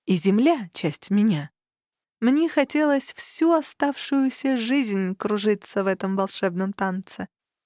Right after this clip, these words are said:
Музыкант, игравший на скрипке, поднял голову. Наши глаза встретились.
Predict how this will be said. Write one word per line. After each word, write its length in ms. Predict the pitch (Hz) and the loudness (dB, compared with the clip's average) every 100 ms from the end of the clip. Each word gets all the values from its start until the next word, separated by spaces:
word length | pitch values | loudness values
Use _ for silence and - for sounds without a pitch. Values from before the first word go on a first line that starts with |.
| _ _ - | _ _ 0
Музыкант, 640 | 208 220 226 226 202 190 - - | 2 2 2 2 2 -2 -4 -4
игравший 560 | 180 196 190 - 185 | 0 2 2 0 -2
на 120 | 170 | -2
скрипке, 640 | 170 - 269 294 - - - _ _ _ | -4 -4 -4 -4 -6 -8 -8 _ _ _
поднял 480 | 214 185 185 208 202 | 2 2 2 0 0
голову. 540 | 180 165 139 170 - - _ _ _ _ _ | 0 -2 -2 -8 -10 -12 _ _ _ _ _
Наши 420 | 202 226 196 - 208 | 2 4 2 0 0
глаза 380 | 196 185 190 | 2 0 -2
встретились. 840 | 196 - 214 175 - - - - | -4 -6 -4 -4 -6 -12 -10 -10